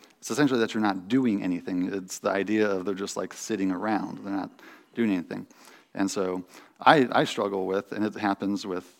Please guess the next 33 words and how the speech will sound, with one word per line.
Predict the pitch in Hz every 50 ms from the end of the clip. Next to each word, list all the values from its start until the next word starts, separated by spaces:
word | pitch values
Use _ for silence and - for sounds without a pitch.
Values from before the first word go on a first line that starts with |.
| -
I | - 101
think, | 92 98 92
a | 92
lot | 92 101 107 107
of | 101
guys, | 92 95 90 92 98 101 95 92
is | 90 90 90 - - - - - - - _ _ _ _
you | - 95
get | 104
off | 110 110 - -
work, | 107 107 104 -
you | 107
come | - 120 113 107
home, | 101 101 104 101 98
and | 90 92
you | 90 92
just | 98 95 -
need | 107 101
some | - - 92
time | - - 104 107 101
to | 92 98 - 101
unwind. | 101 98 95 98 101 95 90 87 - - - - - _ _ _ _ _ _ _ _ _ _ _ - - - - - - _ _
But, | - 101 90 92 - - - _ _ _ - _ _ _ _ _ _ _ _ -
uh, | - 92
I | 90 90
need | 104 107 98
some | - 104 95
time | 110 117 104
to, | 95
like, | 87 87 85 101
decompress, | 117 131 - - 120 107 - - 107 87 - - -
right? | 98 95 101 - - - - - - - - _ -
And | 104 98 95 92 92 90 87 -